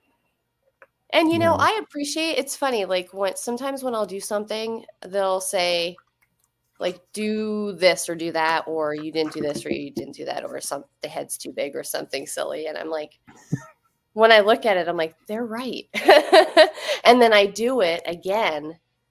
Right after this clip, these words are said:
Speaker 1: and it looks better. So, you know, sometimes I need that, like, you know,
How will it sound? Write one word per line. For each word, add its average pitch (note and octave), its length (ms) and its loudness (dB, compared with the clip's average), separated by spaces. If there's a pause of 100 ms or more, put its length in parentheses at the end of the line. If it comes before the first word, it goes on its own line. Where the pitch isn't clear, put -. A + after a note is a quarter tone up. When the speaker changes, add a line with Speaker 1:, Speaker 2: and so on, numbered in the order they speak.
(140)
Speaker 1:
and F#3+ 100 -2
it F#3 80 2
looks F#3 220 -4
better. D#3 360 -2
So, F3+ 560 0
you A#3 120 -6
know, G#3+ 100 -2
sometimes C#4 460 -4
I A3 100 -2
need F3+ 240 -6
that, G3 300 -2 (140)
like, F3 260 -8 (760)
you A#3 100 -10
know, D#3+ 240 -10